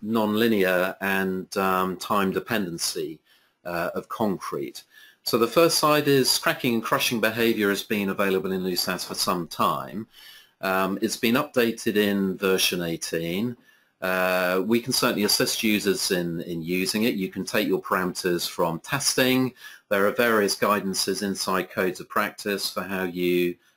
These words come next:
um, set up your material properties. Once you set those up, you can then run an analysis and get a,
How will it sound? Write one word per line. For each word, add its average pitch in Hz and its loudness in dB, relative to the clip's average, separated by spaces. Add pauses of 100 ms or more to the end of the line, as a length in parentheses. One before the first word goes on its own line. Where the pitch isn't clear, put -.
(100)
um, 85 -6
set - -6
up 90 -2
your 87 0
material 85 -2
properties. - -6 (500)
Once 147 2
you 170 2
set - 2
those 113 4
up, 143 2
you 123 2
can 120 -2
then 113 2
run 123 2
an 107 4
analysis 113 0
and 104 -4
get 104 2
a, 98 4